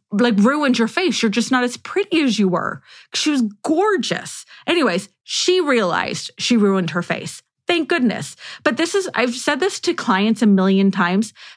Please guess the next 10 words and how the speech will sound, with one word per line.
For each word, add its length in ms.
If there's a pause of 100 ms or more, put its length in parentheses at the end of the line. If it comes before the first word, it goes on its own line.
People 360
start 400
to 160
lose 360
perspective 840 (480)
and 400
they 300
go 300
too 260
far 680